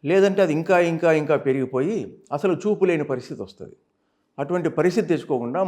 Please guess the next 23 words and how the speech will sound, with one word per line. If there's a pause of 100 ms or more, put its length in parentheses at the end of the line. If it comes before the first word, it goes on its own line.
మన (120)
చు-, (160)
చుట్టుపక్కల (200)
ఏదైతే
మనకు
అవకాశం
ఉందో (180)
బాగు
చేసుకోవడానికి, (500)
సరి
చేసుకోవడానికి (420)
వాటిని
మనం (100)
ఉపయోగించుకోవాలి. (400)
బాహ్య
చూపు
లోపాలు
అయితే (280)
త్వరగా
అర్థమవుతాయి (880)
కనుక (680)
మన (140)
ఆర్థిక